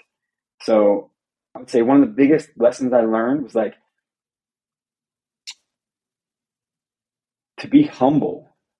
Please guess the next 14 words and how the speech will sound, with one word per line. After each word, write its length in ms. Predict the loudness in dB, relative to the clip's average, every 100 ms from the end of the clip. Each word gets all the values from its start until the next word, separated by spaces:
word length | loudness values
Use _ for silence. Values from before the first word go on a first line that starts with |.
| _ _ _ _ _ _ _ _ _ _ _ 0
to, 100 | 0
like, 180 | 0 0
realize 440 | 2 2 0 -8
that, 240 | -14 -20 -20 _ _ _ _ _ _ _ _ _
that 220 | -20 -20 _ _ _ _ _ _ _ _ _ _ _ -6
to, 200 | -4 -4 _
to, 260 | 0 0 -2 _ _ -8
to 100 | -8
sit 340 | -6 -2 0
in 120 | 2
a 60 | 0
bar 380 | 0 2 2 -2
every 220 | -8 -16 -18
day, 440 | -18 -18 -20